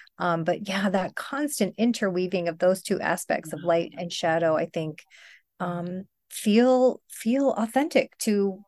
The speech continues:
Speaker 1: our lived experience, feel authentic, especially to this contemporary moment where, you know, everyone's, I think, struggling with, uh, how do we write about the experience of joy, um, a-, and, and not look away, right?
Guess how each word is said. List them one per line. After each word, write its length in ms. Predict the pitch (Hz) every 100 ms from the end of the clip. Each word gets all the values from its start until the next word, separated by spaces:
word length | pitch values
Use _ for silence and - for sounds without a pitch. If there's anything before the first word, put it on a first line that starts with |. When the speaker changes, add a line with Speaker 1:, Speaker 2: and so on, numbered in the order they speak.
| _
Speaker 1:
our 260 | 185 202 214
lived 240 | 214 208 202
experience, 640 | - - 190 202 - -
feel 200 | - 185
authentic, 440 | 180 190 196 190
especially 360 | 185 - 226 247
to 100 | 208
this 160 | 190 185
contemporary 640 | - 180 - 180 175 170
moment 360 | 170 208 240 -
where, 200 | 160 160 - - -
you 60 | 208
know, 60 | 196
everyone's, 360 | 208 196 190 _ _ _ _ _ _ -
I 80 | 190
think, 220 | 190 175
struggling 480 | - 190 185 202 175
with, 160 | 170
uh, 140 | 190 165
how 260 | - -
do 60 | 196
we 100 | 233
write 300 | 185 175 240
about 220 | - -
the 60 | -
experience 640 | 170 - 175 160 165 - -
of 220 | 196 165 175
joy, 680 | - 165 165 160 160 170 - - - _ -
um, 480 | 170 165 156 156 - _ -
a-, 140 | 196 -
and, 280 | 190 175 180
and 140 | 208 208
not 220 | 208 -
look 140 | 196 202
away, 420 | 165 - - 185
right? 320 | 185 180 180